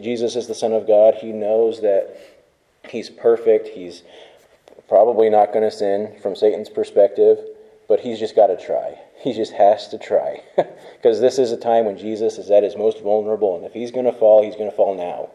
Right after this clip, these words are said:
So Satan, in his, uh, in his, uh, wicked pursuits, he tries. He tries to get Jesus to fall.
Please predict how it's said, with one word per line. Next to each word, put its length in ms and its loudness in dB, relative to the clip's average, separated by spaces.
So 160 -8
Satan, 640 -2
in 160 -2
his, 340 -4
uh, 300 2
in 180 -4
his, 400 -4
uh, 260 2
wicked 400 0
pursuits, 640 -8
he 100 -8
tries. 520 -2
He 120 -6
tries 380 2
to 100 -6
get 160 -2
Jesus 420 -10
to 100 -16
fall. 440 -4